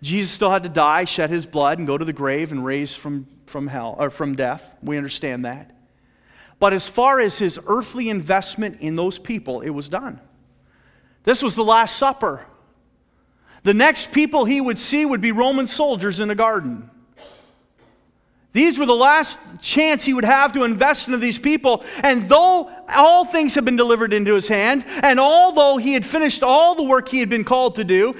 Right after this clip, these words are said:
in John chapter thirteen, the Bible says in verse thirty-one, "Therefore, when he was gone out, Jesus said, 'Now is the Son of Man glorified,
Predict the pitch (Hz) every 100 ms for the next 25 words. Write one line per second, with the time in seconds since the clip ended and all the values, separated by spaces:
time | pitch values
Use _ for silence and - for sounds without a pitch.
0 | - 262 233 196 311 339 311 269 254 -
1 | 269 - 311 302 226 240 269 240 247 226
2 | 262 254 277 262 277 262 - 294 175 277
3 | 339 339 285 269 269 214 269 262 294 226
4 | 254 311 254 190 262 226 254 311 339 247
5 | 262 - 277 262 254 240 202 302 330 -
6 | 233 240